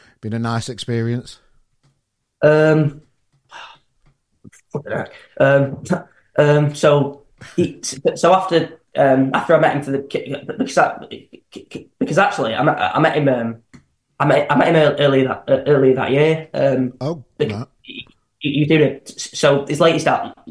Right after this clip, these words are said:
Speaker 2: not his latest album. Um, he, he released, he released, he, he released an album, and,
Speaker 1: Mm.
Speaker 2: um, he was,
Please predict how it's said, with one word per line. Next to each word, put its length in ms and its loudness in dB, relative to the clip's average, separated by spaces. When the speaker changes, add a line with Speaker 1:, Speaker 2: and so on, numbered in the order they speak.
Speaker 2:
not 140 -6
his 80 -6
latest 240 -6
album. 400 -6
Um, 340 -8
he, 240 -4
he 180 -2
released, 320 2
he 80 -2
released, 360 2
he, 220 -2
he 100 -2
released 320 2
an 60 0
album, 400 -4
and, 200 0
Speaker 1:
Mm. 180 0
Speaker 2:
um, 280 -6
he 80 0
was, 400 -2